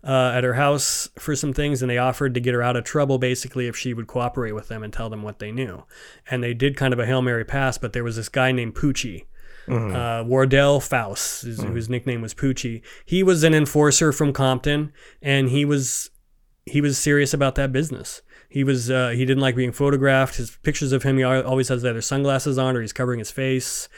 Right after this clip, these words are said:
Speaker 1: Um, he was not one to party with all the other gangsters. He was about the business of being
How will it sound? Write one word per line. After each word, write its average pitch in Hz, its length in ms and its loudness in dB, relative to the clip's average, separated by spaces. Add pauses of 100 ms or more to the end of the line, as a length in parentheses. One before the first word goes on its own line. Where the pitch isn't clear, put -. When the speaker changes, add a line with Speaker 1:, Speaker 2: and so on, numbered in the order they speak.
(260)
Speaker 1:
Um, 120 280 -2
he 131 100 2
was 123 140 2
not 131 200 4
one 127 160 2
to 117 60 -4
party 135 380 4
with 131 180 2
all 131 120 6
the 131 120 4
other 131 140 4
gangsters. 131 720 2 (240)
He 139 160 0
was 139 140 4
about 123 580 2
the 123 60 -10
business 123 680 -2
of 110 520 -10 (800)
being 110 300 -10